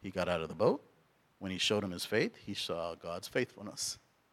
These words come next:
Um, you think about the New Testament where there's a guy with a withered hand. And it's an interesting, interesting miracle.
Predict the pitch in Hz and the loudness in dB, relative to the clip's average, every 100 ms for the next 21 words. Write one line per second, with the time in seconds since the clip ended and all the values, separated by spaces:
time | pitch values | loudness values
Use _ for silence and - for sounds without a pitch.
0 | _ _ _ _ - - - _ 127 127 | _ _ _ _ -20 -20 -20 _ 8 10
1 | 120 113 107 135 139 151 143 135 147 143 | 10 6 2 2 6 10 10 10 6 8
2 | 151 151 131 123 127 120 117 127 143 127 | 6 6 2 4 4 2 6 8 10 6
3 | - 110 113 135 135 131 135 - 139 120 | 2 2 4 6 6 4 2 2 0 2
4 | 95 113 - - _ _ _ _ _ _ | -2 -6 -14 -16 _ _ _ _ _ _
5 | _ _ _ _ _ _ _ _ _ _ | _ _ _ _ _ _ _ _ _ _
6 | _ _ 110 113 113 123 120 123 139 139 | _ _ -4 -2 0 2 2 2 2 4
7 | 139 - 127 117 - 135 143 131 - 127 | 2 2 0 0 -2 -2 -2 -2 0 0
8 | 117 135 131 127 135 139 127 - 110 | 0 0 2 4 4 4 2 2 0